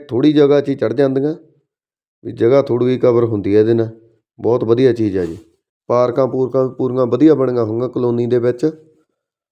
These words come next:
ਤੇ ਆ ਗਈ ਛੱਤ ਉੱਪਰਲੀ, ਤੇ ਆਹ ਜਿਹੜਾ ਮੱਗ ਜਿਹੜਾ ਬਣਿਆ ਹੋਇਆ ਸੀ ਵੈਂਟੀਲੇਸ਼ਨ ਲਈ ਤੇ ਰੌਸ਼ਨੀ ਲਈ। ਤੇ ਆਹ ਦੇਖੋ ਜੀ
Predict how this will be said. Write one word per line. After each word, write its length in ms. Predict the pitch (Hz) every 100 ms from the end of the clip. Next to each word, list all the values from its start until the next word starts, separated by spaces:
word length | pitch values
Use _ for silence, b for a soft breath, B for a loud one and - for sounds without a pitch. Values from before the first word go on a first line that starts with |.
| _ _ _ _ _ _ _ _ _
ਤੇ 140 | - - _ _
ਆ 260 | 110 117 113
ਗਈ 220 | 117 113
ਛੱਤ 580 | 110 - - 104 104 - 127 _ _ _
ਉੱਪਰਲੀ, 460 | 101 _ 120 120 135 _ _ _ _ _ _ _ _
ਤੇ 100 | 92 - -
ਆਹ 160 | 127 127
ਜਿਹੜਾ 220 | 131 135
ਮੱਗ 360 | 117 117 120
ਜਿਹੜਾ 280 | 135 123 135
ਬਣਿਆ 280 | 120 120 117
ਹੋਇਆ 140 | 110
ਸੀ 140 | 110 123
ਵੈਂਟੀਲੇਸ਼ਨ 680 | 117 110 110 113 110 113 117
ਲਈ 120 | 135 - _ _ _ _ _ _ _ _ _
ਤੇ 120 | - 110
ਰੌਸ਼ਨੀ 380 | 110 107 113
ਲਈ। 260 | 113 120 131 - _ _ _ _ _ _ _ _ _ _ _ _ _
ਤੇ 140 | 117 - -
ਆਹ 160 | 123 123
ਦੇਖੋ 280 | 117 120
ਜੀ 120 | 127